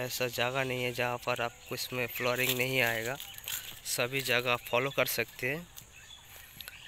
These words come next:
देख सकते हैं सभी जगह जो है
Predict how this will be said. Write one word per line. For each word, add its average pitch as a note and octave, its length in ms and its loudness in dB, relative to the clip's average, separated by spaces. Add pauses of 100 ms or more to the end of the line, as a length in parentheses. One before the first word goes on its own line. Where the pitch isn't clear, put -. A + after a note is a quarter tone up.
(380)
देख C3 220 4
सकते A#2+ 400 -2
हैं D3+ 80 0
सभी C3 480 0
जगह B2+ 340 2
जो B2 180 -2
है C#3+ 260 -4